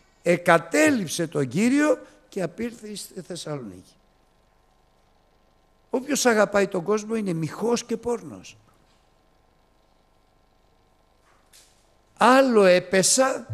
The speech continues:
και άλλο αγαπάω. Ο Θεός να μας φυλάει, αδερφοί. Εμείς έχουμε πάρει μια απόφαση. Κύριον τον Θεόν μας, τον Ιησού Χριστό αγαπάμε, λατρεύουμε,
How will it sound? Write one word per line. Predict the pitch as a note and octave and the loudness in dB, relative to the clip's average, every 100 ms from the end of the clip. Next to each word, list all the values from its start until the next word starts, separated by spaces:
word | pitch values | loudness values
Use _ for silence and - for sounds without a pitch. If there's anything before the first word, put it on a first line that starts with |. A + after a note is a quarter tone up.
| - - _ _ _ | -14 -16 _ _ _
και | F#3 | -4
άλλο | F3+ F#3 | -2 0
αγαπάω. | E3+ C#3+ C#3 F3 D3+ G2+ F2+ - _ _ _ _ _ _ _ _ _ - | 0 -2 -8 -8 -10 -10 -14 -20 _ _ _ _ _ _ _ _ _ -12
Ο | B2+ | -10
Θεός | C3 B2+ G2+ | -4 -6 -6
να | F#2+ | -10
μας | F2+ - | -12 -14
φυλάει, | F#2+ F#2+ F#2+ F#2 | -16 -16 -16 -18
αδερφοί. | F2+ F#2 G2 F#2 _ _ _ _ _ _ _ _ _ | -20 -20 -20 -20 _ _ _ _ _ _ _ _ _
Εμείς | C3 C#3+ D3 | -8 -8 -8
έχουμε | C3 C3 | -10 -12
πάρει | A#2 C3 B2 | -10 -8 -8
μια | B2 | -8
απόφαση. | A#2+ A#2+ G2+ G2 - - _ _ _ _ _ - | -10 -12 -14 -16 -18 -20 _ _ _ _ _ -14
Κύριον | - C3+ A#2+ G#2+ - | -4 -2 -2 -4 -6
τον | G#2+ | -12
Θεόν | F#2 G#2 G#2+ A#2+ | -12 -8 -6 -4
μας, | D3 D#3+ D#3+ - _ _ _ | -4 -6 -10 -18 _ _ _
τον | - | -10
Ιησού | G2 - B2 | -10 -8 -10
Χριστό | - G#2 - A#2+ A2+ G#2 _ | -10 -12 -12 -10 -10 -12 _
αγαπάμε, | - G2 G2 - G#2+ B2+ D3 D3+ _ _ _ | -16 -14 -12 -6 -4 -2 -4 -8 _ _ _
λατρεύουμε, | G#2 F#2 - A#2 B2 B2+ C#3 C#3+ | -12 -12 -6 -4 -2 -4 -4 -6